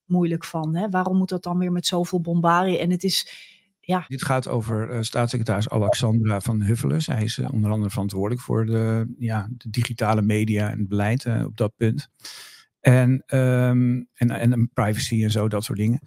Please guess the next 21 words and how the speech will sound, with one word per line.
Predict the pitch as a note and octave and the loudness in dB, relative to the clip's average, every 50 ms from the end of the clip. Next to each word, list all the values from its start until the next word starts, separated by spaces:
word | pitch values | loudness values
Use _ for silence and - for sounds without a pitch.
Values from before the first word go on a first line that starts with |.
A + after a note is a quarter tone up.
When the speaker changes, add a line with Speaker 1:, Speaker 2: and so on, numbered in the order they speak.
| - - - - - - - _ _ _ | -20 -20 -20 -20 -20 -20 -20 _ _ _
Speaker 2:
En | - - B2 B2 B2+ B2 | 2 4 4 6 4 2
zij | A#2+ - C#3 | 2 0 0
heeft | C3+ C#3+ A#2 - | 0 0 2 0
dus | C3 A2 | 0 0
inderdaad | A#2 A#2+ A#2 A#2+ A#2 A2+ A2 | 0 0 2 2 2 2 0
bekendgemaakt | - - - B2 A#2+ A#2 - - A#2 G#2 G#2 | -2 -2 0 2 2 2 2 2 0 0 0
dat | - A2+ A2 | -2 -4 -6
ze | - | -6
van | - A2+ A2 - B2 | -6 -4 -2 -2 -2
X | C3 - | -2 0
afgaat, | C#3 B2 B2 - B2+ B2 A#2+ B2 B2 | -2 -2 -2 0 0 2 2 0 0
want | C3 A#2+ A#2+ A#2 A#2+ B2 A#2 - - | 0 0 0 2 2 0 -2 -4 -10
er | - - G#2+ | -10 -10 -6
valt | G2 G#2+ A2 G#2+ | -2 -2 -2 -2
met | A#2 G2+ - B2 A#2+ | -2 -4 -2 -4 -4
X | A2 - | -2 0
niet | A2+ A2 A2 | 0 0 0
te | - - | 0 -4
praten | - B2+ A#2+ A#2 A#2 A2+ - - - | -2 0 0 0 0 -2 -4 -6 -4
over | G#2+ G#2 G#2 A2 A2 G2+ | -4 -6 -6 -6 -8 -8
het, | G2+ G#2 - | -8 -10 -16